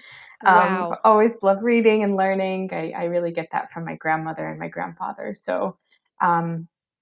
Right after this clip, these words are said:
Speaker 1: yeah, my, my childhood was like a, a mixed bag of, of Egyptian culture trying to fit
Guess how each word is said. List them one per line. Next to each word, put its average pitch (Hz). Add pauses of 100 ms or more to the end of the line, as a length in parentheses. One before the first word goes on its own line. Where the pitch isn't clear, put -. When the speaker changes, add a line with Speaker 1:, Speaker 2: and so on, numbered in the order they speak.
(280)
Speaker 1:
yeah, 196
my, 185
my 196
childhood 202
was 190
like 190
a, 180 (260)
a 196
mixed 185
bag 170
of, 165 (340)
of 170 (680)
Egyptian 180
culture 170
trying 165 (140)
to 160 (160)
fit 175